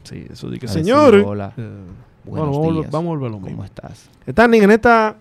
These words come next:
Speaker 1: vuelta,
Speaker 2: Wow.
Speaker 1: me gusta esa, esa palabra vuelta, me da
Speaker 2: Más
Speaker 1: vuelta.
Speaker 2: original y te muere.
Speaker 1: De los podcasts que nos pueden escuchar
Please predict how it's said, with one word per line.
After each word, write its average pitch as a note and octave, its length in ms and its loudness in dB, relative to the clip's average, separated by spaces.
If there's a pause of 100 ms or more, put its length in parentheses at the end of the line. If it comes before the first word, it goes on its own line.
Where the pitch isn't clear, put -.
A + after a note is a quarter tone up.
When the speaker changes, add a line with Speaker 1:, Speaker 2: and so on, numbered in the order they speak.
(180)
Speaker 1:
vuelta, D#3+ 540 0 (1000)
Speaker 2:
Wow. F#2+ 220 -10 (240)
Speaker 1:
me C3 80 -12
gusta C3 280 -8
esa, A#2 200 -10
esa A2 160 -10
palabra A2 340 -12
vuelta, G#2+ 360 -16
me G#2+ 60 -18
da A2 60 -8
Speaker 2:
Más F#2+ 140 -2
Speaker 1:
vuelta. G#2+ 200 -2
Speaker 2:
original A2+ 480 -4
y C#3 180 -4
te C#3 220 -8
muere. F#2+ 600 -8 (1040)
Speaker 1:
De C#3+ 200 0
los E3 280 6
podcasts - 840 4 (840)
que A#2 160 -8
nos A2+ 120 -6
pueden C3+ 200 0
escuchar C3+ 460 0